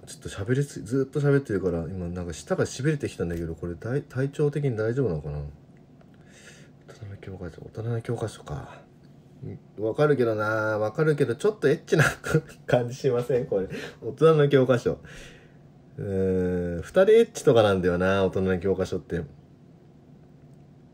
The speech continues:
違うか。<laughs> 変えよ。かけよっていう劇中のセリフのあれだと思いますけど。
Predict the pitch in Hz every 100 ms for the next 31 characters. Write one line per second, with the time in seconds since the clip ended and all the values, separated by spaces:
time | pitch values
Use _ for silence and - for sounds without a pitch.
0 | - - - 101 120 110 - - - -
1 | 185 - - - - - - - - -
2 | - - - - - - - - - -
3 | - - - 85 - - - - - -
4 | - - - - - 110 120 160 131 -
5 | - - - - - - - - - -
6 | - - - - 120 120 98 85 76 -
7 | - - - 76 73 71 82 - - 90
8 | 87 82 85 85 - - 80 76 78 71
9 | - 78 80 76 - - - - - -